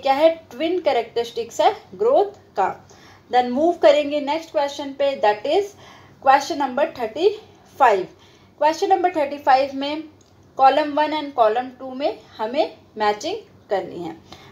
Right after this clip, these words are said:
कॉलम वन में है प्लानेरिया, fungi,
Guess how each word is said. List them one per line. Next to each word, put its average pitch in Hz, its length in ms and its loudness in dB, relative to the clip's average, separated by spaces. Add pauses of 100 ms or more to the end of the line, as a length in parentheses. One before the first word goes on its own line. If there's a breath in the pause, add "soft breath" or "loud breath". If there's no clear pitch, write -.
(120 loud breath)
कॉलम 302 320 6
वन 302 160 0
में 285 140 -6
है 302 220 -2
प्लानेरिया, 233 680 -2 (840 soft breath)
fungi, 247 680 4